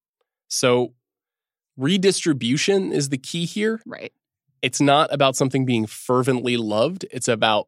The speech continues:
Speaker 1: placement,
Speaker 2: Mm-hmm.
Speaker 1: and it's about how people are voting.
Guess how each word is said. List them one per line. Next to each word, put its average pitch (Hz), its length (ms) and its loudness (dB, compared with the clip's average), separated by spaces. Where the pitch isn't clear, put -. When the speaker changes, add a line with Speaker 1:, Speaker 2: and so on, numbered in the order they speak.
Speaker 1:
placement, 175 600 -2
Speaker 2:
Mm-hmm. 208 420 -2
Speaker 1:
and 120 80 2
it's 117 120 -2
about 110 280 0
how 123 300 0
people 123 360 -2
are 104 80 -2
voting. 127 520 0